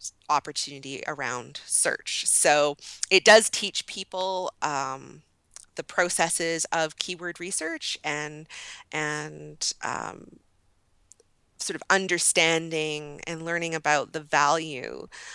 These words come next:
of understanding the language of your audience, because you can use it in a number of ways. So with this Google AdWords tool, you start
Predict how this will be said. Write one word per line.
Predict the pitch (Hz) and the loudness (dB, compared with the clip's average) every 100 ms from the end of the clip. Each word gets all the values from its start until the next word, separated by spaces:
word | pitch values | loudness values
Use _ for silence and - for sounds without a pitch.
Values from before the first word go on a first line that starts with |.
| - - | -16 4
of | 165 151 147 143 139 143 - - - _ _ _ _ - | 6 8 6 4 0 -8 -14 -16 -20 _ _ _ _ 0
understanding | 190 208 185 170 | 2 2 0 0
the | 156 | -2
language | 143 127 131 143 | -2 -2 -2 -10
of | 135 | -10
your | 127 - | -10 -6
audience, | 101 101 - - | -4 -6 -8 -10
because | 151 165 139 | -8 -8 -8
you | |
can | 196 185 | -8 -4
use | 214 233 | -2 2
it | 175 | 4
in | 170 | 4
a | |
number | 147 151 | 2 0
of | 143 | -2
ways. | 120 - - | 0 0 2
So | - 156 147 | 4 4 2
with | 160 | -6
this | - 160 | -4 -6
Google | 262 254 | -2 4
AdWords | 202 190 185 175 - | 8 8 4 -2 -4
tool, | - 147 151 | -6 -8 -8
you | |
start | 147 160 139 | -6 -2 -4